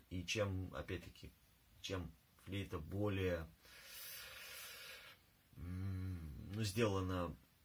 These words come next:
так скажем, мастером, мастерами, понимающими вот эти вот определённые свойства, тем, соответственно, и, м, такая флейта будет, э, скажем,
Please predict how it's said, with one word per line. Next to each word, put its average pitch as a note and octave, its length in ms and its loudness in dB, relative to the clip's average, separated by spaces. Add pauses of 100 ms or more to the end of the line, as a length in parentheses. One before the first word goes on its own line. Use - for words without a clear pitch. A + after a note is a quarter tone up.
(160)
так C#2+ 220 -4
скажем, D#2 480 -2 (480)
мастером, G2 460 2
мастерами, E2+ 680 0 (240)
понимающими G2 720 2
вот F2+ 220 -4
эти D#2+ 180 -8
вот D#2 160 -6 (360)
определённые D#2+ 460 -4
свойства, - 420 -8 (120)
тем, E3+ 340 0
соответственно, G#2+ 540 -4
и, A2 360 -4 (840)
м, F2 340 -6
такая G2+ 300 2
флейта G#2+ 360 0
будет, F#2 400 -2 (160)
э, E2 580 -6 (760)
скажем, - 340 -10